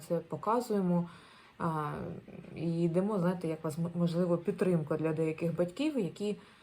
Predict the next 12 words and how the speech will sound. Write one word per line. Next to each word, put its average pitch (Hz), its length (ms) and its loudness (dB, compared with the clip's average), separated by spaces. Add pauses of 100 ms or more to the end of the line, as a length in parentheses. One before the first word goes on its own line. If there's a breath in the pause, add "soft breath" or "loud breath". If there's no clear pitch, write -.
(320 loud breath)
або 185 200 2
соромляться 269 540 2
своїх 240 300 2
дітей, 208 540 4
або 165 760 4 (880 loud breath)
якось 170 500 0 (260)
намагаються 180 580 0
це 185 140 0
приховати, 196 720 2
чи 170 160 -6
дітей 147 300 0
приховати. 165 640 -4